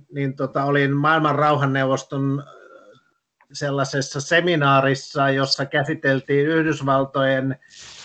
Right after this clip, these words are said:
öö, ulkomailla olevia sotilastukikohtia.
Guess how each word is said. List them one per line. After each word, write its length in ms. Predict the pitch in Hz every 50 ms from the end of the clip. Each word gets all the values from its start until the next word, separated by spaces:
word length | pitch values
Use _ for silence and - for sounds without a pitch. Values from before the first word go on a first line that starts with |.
| - - - -
öö, 60 | 139 135 135 131 131 135 131 131 127 123 117 98 87 87 90 90 - 147 143 135 - - -
ulkomailla 1200 | 170 185 190 190 190 - - - 156 147 143 143 - - _ 151 151 156 156 160 160 151 143 143 139
olevia 440 | 143 156 156 151 139 139 143 139 139
sotilastukikohtia. 1500 | 139 170 175 160 180 170 151 139 135 135 - - 131 - - 139 139 - - 147 143 131 - _ - 139 135 135 131 123